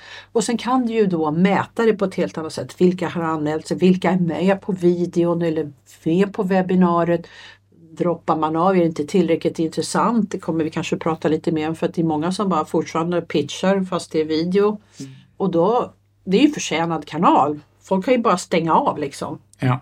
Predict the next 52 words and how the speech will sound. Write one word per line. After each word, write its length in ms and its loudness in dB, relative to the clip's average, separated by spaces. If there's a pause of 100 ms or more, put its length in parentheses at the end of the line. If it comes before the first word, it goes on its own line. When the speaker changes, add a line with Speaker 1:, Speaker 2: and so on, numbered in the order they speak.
Speaker 1:
Och 120 -2
bara 200 2
gå 180 2
därifrån. 580 0
Men 120 0
man 160 2
kan 120 -4
mäta 500 2
det, 180 2
och 100 0
det 80 0
får 180 -2
ju 80 2
liksom 320 -4
en 80 2
effekt 420 0
att, 140 -2 (360)
okej, 280 0
vi 80 -2
hade 160 2
fyrtio 320 -2
så 140 -4
stycken 260 -4
som 220 -4
droppade 420 0
av 180 4
efter 280 -6
åtta 320 -2
minuter. 720 0 (160)
Speaker 2:
Ja. 60 -12 (340)
Speaker 1:
Ja, 240 2
men 180 2
då 100 0
måste 280 0
vi 60 2
kanske 320 0 (220)
tweaka 460 2
det, 220 0
för 80 -2
då 220 2
är 40 6
vi 140 0
för 120 -6
tråkiga. 760 0 (500)
Eller 520 4
vi 180 0
kanske 300 -2
har 160 -2
för 160 -2
långt 400 0
överlag, 500 2
att 300 -12